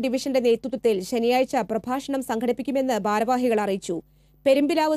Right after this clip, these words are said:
സെന്ററിൽ വൈകിട്ട് നാലിന് നടക്കുന്ന യോഗത്തിൽ എസ് എസ് എഫ് സംസ്ഥാന ജനറൽ സെക്രട്ടറി മജീദ് അരിയല്ലൂർ മുഖ്യപ്രഭാഷണം നടത്തും. കുന്നംകുളം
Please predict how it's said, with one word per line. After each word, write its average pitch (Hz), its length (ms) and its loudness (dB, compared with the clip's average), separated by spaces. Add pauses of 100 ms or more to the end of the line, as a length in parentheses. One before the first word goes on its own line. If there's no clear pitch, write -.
സെന്ററിൽ 262 480 2
വൈകിട്ട് 247 360 2 (100)
നാലിന് 262 360 2
നടക്കുന്ന 247 320 0 (100)
യോഗത്തിൽ 254 340 2 (200)
എസ് 233 160 -2
എസ് 285 140 -6
എഫ് - 140 -10
സംസ്ഥാന 277 440 -2
ജനറൽ 247 340 2
സെക്രട്ടറി 269 360 -2 (120)
മജീദ് 226 440 0
അരിയല്ലൂർ 226 400 2 (100)
മുഖ്യപ്രഭാഷണം 233 840 -4
നടത്തും. 208 280 -2 (540)
കുന്നംകുളം 349 480 2